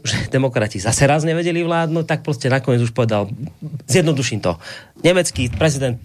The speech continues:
tresol po stole a povedal: "Viete čo, tak keď sa nevedie dohodnúť, ho-, tak, tak bude vládnuť Hitler." No,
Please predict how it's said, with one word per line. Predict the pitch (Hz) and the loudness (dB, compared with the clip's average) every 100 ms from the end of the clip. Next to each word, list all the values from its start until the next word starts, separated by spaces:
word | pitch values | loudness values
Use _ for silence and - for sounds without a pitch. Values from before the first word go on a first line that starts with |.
| - | 0
tresol | 170 160 110 | 0 2 -2
po | 117 123 | -2 -2
stole | - 110 | 2 2
a | |
povedal: | 98 104 101 | 2 2 2
"Viete | 131 | 0
čo, | 131 120 | -2 -4
tak | 120 | -4
keď | 117 | -4
sa | 117 | -2
nevedie | 107 85 | -4 -4
dohodnúť, | 82 113 110 98 | 0 2 2 0
ho-, | 107 | 0
tak, | 110 120 113 | 2 0 2
tak | 107 147 143 | 2 2 2
bude | 131 | 2
vládnuť | 117 117 104 95 | 2 0 -2 -2
Hitler." | 101 117 101 85 82 _ _ _ | -2 0 -2 -6 -8 _ _ _
No, | 127 131 | 0 0